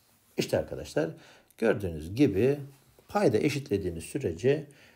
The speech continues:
toplamaları, çıkarmaları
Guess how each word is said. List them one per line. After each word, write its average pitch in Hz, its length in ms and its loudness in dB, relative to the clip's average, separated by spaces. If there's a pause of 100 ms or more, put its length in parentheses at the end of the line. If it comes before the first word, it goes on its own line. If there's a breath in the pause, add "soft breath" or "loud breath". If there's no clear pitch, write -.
(580 soft breath)
toplamaları, - 600 -4
çıkarmaları 95 920 0